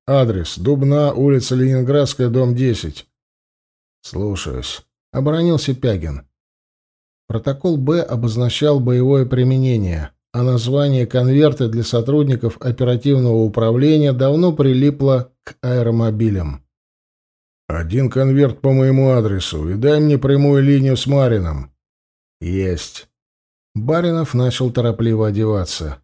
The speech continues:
Капитан позвонил, когда полковник был уже практически одет в полевой комби. Баринов, на всякий случай, всегда имел под рукой нужную экипировку —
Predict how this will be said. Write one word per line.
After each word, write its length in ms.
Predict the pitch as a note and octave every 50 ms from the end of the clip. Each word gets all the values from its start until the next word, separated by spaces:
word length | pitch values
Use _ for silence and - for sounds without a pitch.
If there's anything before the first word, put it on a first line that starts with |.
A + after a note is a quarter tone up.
| _ _ _ _ _ _ _ _ _ _ _ _ _ _ _ _ _ _ _ _
Капитан 480 | - F2+ E2 F#2+ F#2 - C3+ C#3+ C#3 B2+
позвонил, 500 | B2+ B2+ A2 A2+ B2 B2 C3 C#3+ C#3+ B2+
когда 320 | - A2+ A2 A2 B2+ A#2+
полковник 600 | A#2 - B2 A#2+ - - D3 C#3+ C#3 C3+ B2+ G#2+
был 240 | G#2 G#2 A#2+ C3+ C3
уже 200 | B2 A2+ A2+ B2+
практически 720 | A2+ - A#2 A#2+ A2 - - C#3 C3+ - B2+ G#2+ - - A#2+
одет 360 | A2+ A2 G#2+ A2+ B2 B2+ -
в 80 | -
полевой 420 | - - A#2 A#2 A#2 A#2 A#2 A2+ G#2+
комби. 600 | - - B2 A#2 G#2 G2+ F#2 D#2+ D#2+ D2+ C2+ B1+ - _ _ _ _ _ _ _ _ _ _ _ _ _ _
Баринов, 640 | - F#2+ G2 B2+ D3+ D3 D3 C#3+ C#3+ C#3 C3 C3+ -
на 100 | G#2+ G2
всякий 320 | F#2+ - G#2+ G2+ - G#2
случай, 400 | F#2 - A2+ B2+ B2+ A2+ - A2+
всегда 440 | G2 - - B2 B2 C#3+ E3+ E3 D#3
имел 200 | D3 D3 D3 C#3+
под 180 | C3 - C3 A#2+
рукой 360 | A#2+ B2 A2+ - C#3 C#3 C3+
нужную 440 | B2+ C3+ C3+ C3 A#2 A#2 B2 A#2+ A#2
экипировку — 840 | A2 B2 A#2 G2+ B2+ B2 B2 B2 A#2+ G2+ - - G2 E2+ D2 C#2+